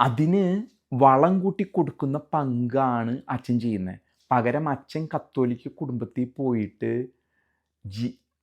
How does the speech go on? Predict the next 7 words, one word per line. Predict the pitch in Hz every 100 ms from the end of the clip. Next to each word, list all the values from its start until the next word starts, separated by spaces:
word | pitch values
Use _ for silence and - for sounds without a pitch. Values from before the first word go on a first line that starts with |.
| _ -
ഞാൻ | 120 117 143 151
വന്നത് | 139 139 135
ജീവൻ | 147 135 131 120 127
ഉണ്ടാവാനും | 143 131 127 131 131 135
അത് | 135 127 -
സമൃദ്ധമായി | 127 123 123 131 143 143 143
ഉണ്ടാവാനാണെന്ന് | 131 120 113 117 117 123 120 110 113